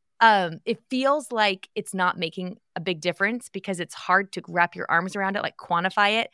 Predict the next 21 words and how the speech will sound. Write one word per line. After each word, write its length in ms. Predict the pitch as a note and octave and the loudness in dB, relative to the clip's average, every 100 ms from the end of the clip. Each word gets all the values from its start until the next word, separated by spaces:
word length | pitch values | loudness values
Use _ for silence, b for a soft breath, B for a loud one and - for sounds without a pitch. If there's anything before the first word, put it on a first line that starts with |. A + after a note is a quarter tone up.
| _ _ _ _ _ _ - | _ _ _ _ _ _ -6
or 140 | F#3+ | -4
measure 440 | G#3+ G3 F#3 E3+ E3 | -2 0 0 0 -4
it 160 | - - | -6 -10
quite 300 | - F3 D#3+ | 0 0 0
as 120 | D3+ | -8
easily 340 | - F3 E3+ D#3+ | -10 -8 -2 -2
as 140 | D#3 | -2
you 60 | D#3+ | -6
can 260 | - E3+ | -4 -4
with 140 | D#3 - | -4 -6
some 180 | F3 D#3 | -6 -2
other 220 | D3+ D#3+ | -2 -2
subjects. 640 | - C#3+ E3+ A3 - - _ _ _ _ | -4 -4 -2 -4 -6 -20 _ _ _ _
But, 220 | F3+ D#3 - - | 2 2 0 -10
um, 440 | D#3 C#3 D#3 D3+ _ _ _ _ _ _ _ _ _ - | -8 -6 -8 -14 _ _ _ _ _ _ _ _ _ -2
that 200 | G3+ - | -2 0
feels 240 | G#3+ F#3+ - | -2 -2 -2
to 100 | F3+ | -8
me 300 | E3+ C4 _ | -10 -10 _
like, 400 | F3 D3 - - - | -4 -4 -4 -16 -8
okay, 320 | F#3+ D#3+ D#3 | -4 -4 -4